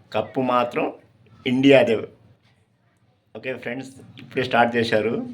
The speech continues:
ఇంకా లాస్ట్ టీ ట్వంటీ కాబట్టి ఇంగ్లాండ్ టాస్ గెలిచి, ఆ, ఇండియాకి బ్యాటింగ్ ఇచ్చింది. ఇండియా ఒక అర, అర్ధ గంటలో సెవెన్కి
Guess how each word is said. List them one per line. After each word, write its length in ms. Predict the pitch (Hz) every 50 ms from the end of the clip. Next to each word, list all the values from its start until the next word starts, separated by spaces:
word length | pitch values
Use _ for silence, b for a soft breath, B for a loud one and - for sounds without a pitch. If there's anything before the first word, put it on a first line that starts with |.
| - - - - - -
ఇంకా 640 | 113 113 117 113 104 110 120 113 113 113 110 110
లాస్ట్ 440 | 107 107 107 113 123 127 - 131 110
టీ 140 | 117 120 117
ట్వంటీ 260 | 117 123 120 117 -
కాబట్టి 680 | - 110 107 101 107 107 - - 120 143 - - - - -
ఇంగ్లాండ్ 440 | 110 110 117 127 131 131 117 117
టాస్ 320 | - 113 117 117 117 - 117
గెలిచి, 440 | 117 117 110 110 - 139 135 143 - - - _ _ _ _ _ _ _ _ _ _ _ _ - 113
ఆ, 160 | 117 120 120
ఇండియాకి 960 | 120 117 113 - - 120 123 135 143 143 127 139 139 135 135 135 131 123 117 B B B B B 117
బ్యాటింగ్ 400 | 95 113 120 123 120 127 127 120
ఇచ్చింది. 520 | 113 117 - 117 107 104 98 - - - - B B B B B B B B -
ఇండియా 560 | - - 240 - 135 135 262 - 165 - 330 - - B B B B B B B -
ఒక 180 | - - - 120 117 113 110 101 107 - - - _ _ _ _ _ _ _ _ _ _ -
అర, 240 | 101 110 110 120 117 - -
అర్ధ 260 | - - 110 104 -
గంటలో 580 | 123 - 120 120 117 117 117 110 117 139 - 285 - - _ b b b b b b b
సెవెన్కి 840 | - - - - 117 120 123 131 123 123 120 113 131 151 - 392 -